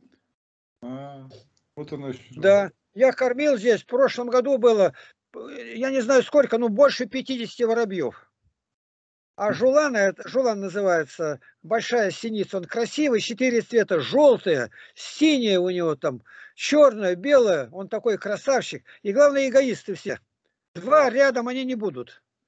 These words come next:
Speaker 2: А воробьи только кучей везде, они по-колхозному живут. Я так для них и даю, чтобы сразу их накормить.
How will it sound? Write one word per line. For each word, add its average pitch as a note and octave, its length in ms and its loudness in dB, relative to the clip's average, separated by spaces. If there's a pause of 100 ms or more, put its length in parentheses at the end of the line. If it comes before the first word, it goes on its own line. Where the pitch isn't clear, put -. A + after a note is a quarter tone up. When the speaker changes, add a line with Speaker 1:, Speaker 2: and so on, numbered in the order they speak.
(180)
Speaker 2:
А B3 160 0
воробьи C#4+ 360 2
только C#4 340 2
кучей A#3 420 -8
везде, G#3+ 300 -6
они B3 180 -4
по-колхозному A3 880 -2
живут. D#3 460 -8 (1040)
Я A3+ 160 0
так A3+ 220 -2
для A3+ 140 0
них C#4+ 240 -4
и C4 60 -2
даю, G#3+ 340 0
чтобы F#3 300 -4
сразу F#3 380 -2
их D#3+ 120 -6
накормить. D#3 640 -6